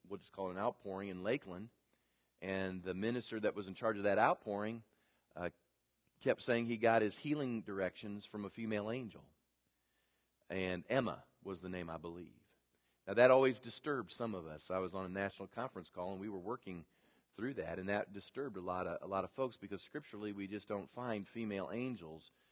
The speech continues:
showing up. That wasn't the only thing that caused some, some skepticism to arise in that particular instance, but, but it was one of the reasons why that if, that if, you know, you're interacting with something that there's no scriptural foundation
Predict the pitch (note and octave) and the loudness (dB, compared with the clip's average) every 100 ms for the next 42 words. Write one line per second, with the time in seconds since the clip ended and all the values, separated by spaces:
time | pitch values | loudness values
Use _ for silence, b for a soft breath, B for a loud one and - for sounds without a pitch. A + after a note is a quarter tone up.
0 | _ - A2 G#2+ A#2+ G2 A#2+ B2+ A2+ G#2+ | _ -6 -2 4 4 8 10 12 10 6
1 | G#2 G#2+ G#2+ G2 G#2 G2+ F#2+ - F#2+ F#2 | 2 2 0 -2 -4 -4 -4 -4 -2 0
2 | E2+ - F2+ E2+ E2 D2 _ _ _ _ | -2 -6 -8 -6 -10 -14 _ _ _ _
3 | _ - D#2+ - B2+ A#2 F#2+ - F2 D#2+ | _ -14 -10 4 6 6 0 -6 -6 -8
4 | D#2+ E2+ E2 G#2 A2+ D#2+ D2+ E2+ F2 - | -8 -4 0 4 4 2 -4 -6 -4 -4
5 | - G2+ F#2 D#2+ E2+ A2+ - F2 D#2+ - | -6 -12 -10 -8 -4 -4 -4 -12 -14 -6
6 | F2 E2 _ _ _ _ F#2 F#2 - G#2+ | -6 -6 _ _ _ _ 2 2 4 0
7 | G2 G#2+ D3 F3 G#2+ F#2 F2 D#2+ F#2+ F2+ | 0 4 6 6 4 2 -4 -6 -8 -4
8 | F2 F2 F#2+ F#2+ F#2 - _ _ _ _ | 2 4 4 2 -2 -4 _ _ _ _
9 | _ F2+ F2+ E2 - _ _ _ - G#2 | _ -2 0 -2 -10 _ _ _ -14 -6
10 | G2+ F#2+ A2 B2+ A#2 B2 C#3 A#2+ G#2 - | -2 0 0 4 8 8 6 2 -2 0
11 | G#2+ G2 G#2+ G2 F#2 F#2 F2+ G2+ G2 - | 0 0 -2 0 0 -2 -2 -4 -6 -4
12 | B2 - B2 A2 F#2+ G#2 F#2+ F#2+ C3 - | -4 -2 0 0 2 2 4 4 4 2
13 | G2 | -6